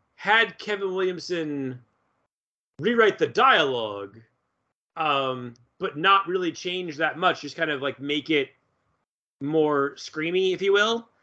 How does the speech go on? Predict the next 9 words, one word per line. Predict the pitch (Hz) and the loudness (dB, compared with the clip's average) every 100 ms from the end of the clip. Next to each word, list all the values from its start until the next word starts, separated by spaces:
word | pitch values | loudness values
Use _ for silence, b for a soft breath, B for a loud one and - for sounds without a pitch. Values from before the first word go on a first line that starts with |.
| _ _ _ - | _ _ _ 2
Um, | 165 165 156 139 131 - _ 120 | 6 6 6 2 -4 -10 _ -2
but | 180 160 | -2 0
then | 170 196 190 170 - | 2 2 0 -8 -10
promptly | - 190 185 175 180 165 151 - | 0 0 0 -4 0 0 0 -4
paid | - 214 220 196 170 135 123 _ | 2 4 4 2 0 -4 -12 _
those | 110 151 143 | -4 -2 0
original | 165 190 220 233 | 0 0 -2 -6
<laughs> | |
screenwriters | - 226 185 160 143 135 131 | -6 -4 2 4 4 2 0